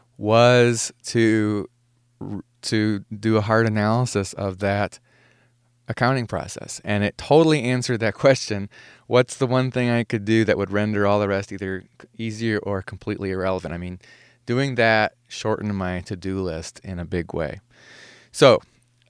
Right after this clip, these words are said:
not that every single question that we asked is gonna be the right question to help you, but when you are, when you think about your week, this coming week,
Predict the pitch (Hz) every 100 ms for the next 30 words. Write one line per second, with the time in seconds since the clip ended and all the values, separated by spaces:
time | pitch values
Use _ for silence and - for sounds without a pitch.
0 | _ - 127 151 165 165 139 151 - 165
1 | 156 - 151 - 160 156 147 147 135 139
2 | 147 156 - 127 117 120 123 117 123 117
3 | 107 120 - 135 123 - 123 117 110 120
4 | - 110 117 120 107 - _ - - _
5 | _ _ - 113 113 127 143 - 123 120
6 | - - 120 113 151 156 147 139 135 131
7 | 117 101 - - 110 110 - - 120 117
8 | 98 82